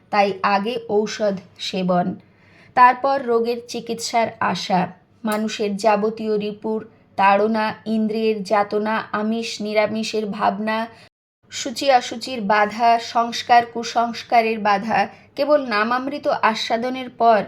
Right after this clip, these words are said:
সবই অন্তর হতে দূর হয়ে যায়। সব জ্বালারই অবসান হয়। তাই আগে নামাশ্রয়, তারপরে সব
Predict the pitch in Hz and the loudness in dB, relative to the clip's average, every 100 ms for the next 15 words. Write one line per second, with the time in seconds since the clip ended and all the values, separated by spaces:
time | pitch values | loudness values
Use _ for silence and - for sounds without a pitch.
0 | - _ - - 220 220 269 214 196 196 | -8 _ -8 2 4 4 2 0 0 -2
1 | 208 208 202 208 185 190 190 185 180 180 | -2 -2 -2 -2 -2 -2 -4 -2 0 2
2 | 160 147 - _ - - 214 202 185 208 | 2 2 -2 _ -14 -2 0 0 2 4
3 | 196 208 214 214 196 - 202 196 196 - | 4 2 0 -4 -8 -8 -4 -4 -4 -4
4 | 180 170 180 175 170 - - - - - | -2 -2 0 0 0 -4 -16 -20 -14 0
5 | 240 214 208 208 202 214 262 - _ - | 4 4 2 0 2 0 -2 -8 _ -2
6 | 220 226 226 - 240 269 - _ _ _ | 0 0 -4 -4 -4 -4 -10 _ _ _
7 | _ - 185 196 - 202 208 277 - _ | _ 2 4 4 2 2 2 -4 -8 _
8 | - - 240 | -14 0 2